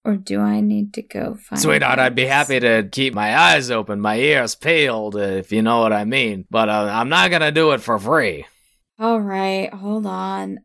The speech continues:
Speaker 1: And I go, um, oh, hold on, hold this. And I shove over to Jackie, my Zweihander, <laughs> which is taller than
Speaker 2: Oh,
Speaker 1: her.
Speaker 2: shiny.
Speaker 1: That, no, no, no, no,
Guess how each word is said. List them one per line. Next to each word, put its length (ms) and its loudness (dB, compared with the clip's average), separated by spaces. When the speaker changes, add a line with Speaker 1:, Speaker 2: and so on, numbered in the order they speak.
Speaker 1:
And 160 2
I 120 2
go, 580 0
um, 540 0
oh, 420 -6
hold 260 -2
on, 160 0
hold 360 0
this. 440 2
And 140 -2
I 240 -4
shove 600 0
over 280 2
to 120 -4
Jackie, 760 -2
my 180 2
Zweihander, 1080 0
<laughs> 520 -10
which 200 0
is 540 2
taller 580 4
than 240 4
Speaker 2:
Oh, 600 4
Speaker 1:
her. 80 -6
Speaker 2:
shiny. 920 -2
Speaker 1:
That, 140 4
no, 220 2
no, 160 0
no, 340 4
no, 200 4